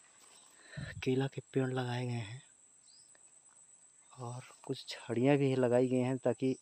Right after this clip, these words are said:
अंदर कोई नहीं आ पाए, बाड़े के तौर पे यूज़ किया जा रहा है उसको, झाड़ियों को, जो कि जंगली पौधे हैं कोई चीज़। एक चीज़ यहाँ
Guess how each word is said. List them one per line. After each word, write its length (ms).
अंदर 440
कोई 340
नहीं 260
आ 60
पाए, 240
बाड़े 300
के 200
तौर 160
पे 120
यूज़ 240
किया 240
जा 120
रहा 120
है 80
उसको, 280
झाड़ियों 420
को, 200
जो 180
कि 280
जंगली 440
पौधे 240
हैं 240
कोई 120
चीज़। 300
एक 160
चीज़ 160
यहाँ 240